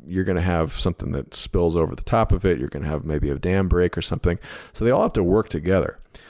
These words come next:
So effectively, the Grand Coulee has to release amount of water that is proportional to the amount of water that Chief Joseph can handle, which is a smaller dam, doesn't have a reservoir,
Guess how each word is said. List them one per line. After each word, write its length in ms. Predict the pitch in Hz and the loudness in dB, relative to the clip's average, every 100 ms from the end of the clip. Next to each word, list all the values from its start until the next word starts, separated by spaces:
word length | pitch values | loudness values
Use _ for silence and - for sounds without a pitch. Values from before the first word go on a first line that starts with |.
| - - | -20 -8
So 400 | - 113 104 101 | 0 2 4 2
effectively, 680 | 107 147 165 170 123 110 98 | 2 0 2 0 2 2 2
the 140 | 82 | -2
Grand 300 | 92 110 127 | 0 2 2
Coulee 380 | - 98 95 104 | 2 2 4 4
has 200 | 92 95 | 4 0
to 120 | - 87 | 0 0
release 400 | 87 110 131 - | 2 2 2 -2
amount 360 | 104 98 98 | -2 0 0
of 120 | 87 | 0
water 440 | 104 92 95 87 82 | 0 2 4 2 0
that 200 | 92 85 | -2 0
is 320 | 80 - - - - | -2 -4 -8 -6 -4
proportional 600 | - 104 104 - 95 82 | 0 2 2 2 -2 -2
to 420 | - 87 80 80 | -2 0 2 0
the 100 | 85 | -2
amount 220 | 85 87 | -2 -2
of 100 | 82 | -2
water 420 | - 80 78 80 - | 0 2 2 0 -4
that 200 | 71 69 | -6 -4
Chief 220 | - 90 87 | -2 -2 0
Joseph 420 | 80 76 - - | 0 0 -2 -6
can 120 | - | -6
handle, 260 | 92 85 62 | -4 -2 -2
which 180 | - | -4
is 140 | 92 69 | -6 -6
a 40 | |
smaller 400 | - 101 120 139 | -4 0 2 2
dam, 380 | 113 90 87 90 - - - - | 2 2 2 0 -6 -18 -18 -2
doesn't 200 | 107 113 | 2 4
have 100 | 123 | 4
a 80 | 113 | 4
reservoir, 640 | 90 85 85 85 82 82 | 4 4 2 4 4 4